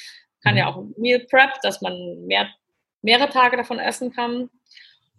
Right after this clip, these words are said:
Speaker 1: Und ja, also ich würde sagen, so zehn Minuten am Morgen oder am Abend hinsetzen und den Tag grob planen,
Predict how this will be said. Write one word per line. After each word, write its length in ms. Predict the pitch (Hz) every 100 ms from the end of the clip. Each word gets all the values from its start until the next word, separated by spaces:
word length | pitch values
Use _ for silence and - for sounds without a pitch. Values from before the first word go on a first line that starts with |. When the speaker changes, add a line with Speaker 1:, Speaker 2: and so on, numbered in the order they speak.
| _
Speaker 1:
Und 880 | - 202 202 202 202 196 196 190 190 190 - - _
ja, 320 | - 240 294 196
also 160 | 170
ich 60 | 247
würde 120 | 240
sagen, 220 | 254 262
so 120 | 233 220
zehn 280 | - 302
Minuten 720 | 320 285 311 320 302 277 277 269 - _
am 200 | 208 214
Morgen 500 | 214 226 269 285 302
oder 280 | 269 208 160
am 260 | 185 196
Abend 440 | 196 214 254 277 262
hinsetzen 520 | 262 277 277 277 269
und 240 | 240 214
den 320 | 208 196 202 208
Tag 340 | 226 240 -
grob 260 | - 226 -
planen, 560 | 208 202 220 277 320